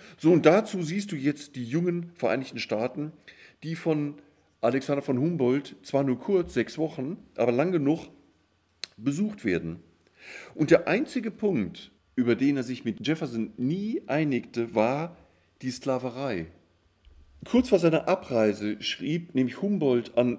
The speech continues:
an William Thornton, der war Architekt des berühmten Kapitols in Washington, Sklaverei sei eine Schande. Gegenüber Jefferson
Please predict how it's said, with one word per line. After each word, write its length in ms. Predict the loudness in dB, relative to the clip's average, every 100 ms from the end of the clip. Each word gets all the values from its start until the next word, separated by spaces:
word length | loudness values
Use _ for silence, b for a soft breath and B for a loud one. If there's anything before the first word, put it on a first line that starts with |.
| 0
an 160 | -2 0
William 420 | 2 4 4 0
Thornton, 520 | 4 6 6 2 0
der 140 | 2 4
war 340 | 2 2 2
Architekt 480 | -2 -2 -2 0 0
des 260 | -6 -6
berühmten 300 | -4 -2 -2
Kapitols 640 | -2 -4 -4 -4 4 4 4
in 240 | -6 -4
Washington, 600 | 0 0 0 -4 -4 -8 -10 -18 B B B B B
Sklaverei 560 | 0 2 4 4 4 4
sei 220 | 2 2
eine 300 | 0 0 -2
Schande. 840 | -4 -4 -4 -4 -4 -2 -2 -4 -14 _ _ _ _
Gegenüber 440 | -2 0 2 2 2
Jefferson 800 | 4 4 6 4 2 -4 -6